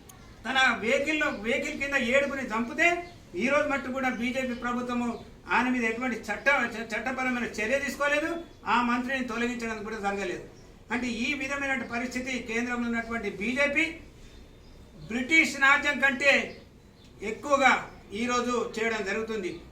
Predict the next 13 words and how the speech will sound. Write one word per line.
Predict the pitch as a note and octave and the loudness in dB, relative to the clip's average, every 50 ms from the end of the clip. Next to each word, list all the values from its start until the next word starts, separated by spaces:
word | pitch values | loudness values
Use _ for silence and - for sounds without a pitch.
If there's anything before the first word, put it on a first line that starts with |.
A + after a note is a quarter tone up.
| - - - | -20 -18 -16
బ్రిటిష్ | D3 - G3 B3 A#3+ C#4 D4 - B3+ | -10 -8 -6 -4 -2 -2 -2 4 6
వాళ్ళని | C#4 C#4 C#4 C#4 C4+ - | 6 6 8 6 4 2
తరిమినోళ్ళు | A#3 A#3+ B3 C4 C#4 C#4+ D4 D4 D4 C#4+ | 2 2 2 2 0 0 0 0 2 2
ఎవరు? | C#4+ D4+ D#4 D#4 - B3+ - - - - | 4 6 6 6 4 2 -2 -4 -10 -12
భారతీయులే. | D#3 D3+ E3+ G3+ B3 C4+ C4+ - C4+ C4+ C4+ C4+ B3+ A3+ - - - - - - - - - - E3+ | -4 2 4 6 6 6 4 0 -2 0 2 2 2 2 0 -4 -10 -16 -20 -20 -20 -20 -20 -10 -6
ఈ | F3+ A3 B3 C4 C4+ | -2 0 2 2 4
రోజు | C#4 C#4 C#4 C4 - - G3 A3 | 4 4 4 4 2 0 -2 0
బీజేపీని | B3+ C4 C4 C4+ C#4 C4+ C4+ C4+ C4+ C4 B3+ - | 0 0 2 4 4 4 4 2 0 0 0 0
తరుముతారు | A#3 A#3+ B3 B3+ C#4 B3+ C4+ C4+ C4+ C4 | 2 2 2 2 2 2 2 2 2 2
కూడా | C#4 C#4 C#4+ D#4+ D#4+ - - - - - - - - D3+ C#3+ | 2 4 6 6 6 4 2 -4 -10 -18 -18 -18 -14 -8 0
భారతీయులే, | D#3+ F#3+ A#3 C4+ C#4 C#4 B3+ C4 C4+ C4+ C4 C#4 C#4 C#4+ - - | 4 6 6 8 6 6 4 4 2 4 6 6 6 6 6 4
కార్మిక | G#3+ A3+ A#3 C4+ C#4 C#4 C4+ C#4 | 6 6 6 6 4 2 2 2
వర్గమే, | C#4 C#4 C4+ C4 C4+ C4+ C4+ D4 | 2 4 4 4 4 2 2 4